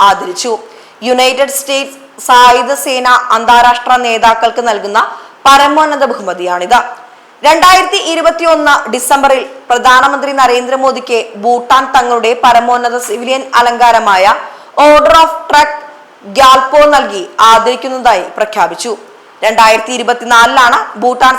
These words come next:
സന്ദർശിക്കുന്ന വേളയിൽ മോദി ഈ ബഹുമതി ഏറ്റുവാങ്ങിയത്. രണ്ടായിരത്തി ഇരുപത്തിമൂന്നിൽ റിപ്പബ്ലിക്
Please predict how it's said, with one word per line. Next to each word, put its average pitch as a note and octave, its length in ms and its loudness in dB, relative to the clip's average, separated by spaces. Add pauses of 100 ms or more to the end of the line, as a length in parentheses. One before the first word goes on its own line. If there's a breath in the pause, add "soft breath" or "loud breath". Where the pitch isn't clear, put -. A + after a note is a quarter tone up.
സന്ദർശിക്കുന്ന B3 600 -4
വേളയിൽ B3 320 0 (340 loud breath)
മോദി C4 240 2 (200)
ഈ - 20 -2 (100)
ബഹുമതി A3 400 -4 (240)
ഏറ്റുവാങ്ങിയത്. F#3 640 -4 (760 loud breath)
രണ്ടായിരത്തി F4 640 4
ഇരുപത്തിമൂന്നിൽ E4+ 680 0 (260)
റിപ്പബ്ലിക് D4 460 -2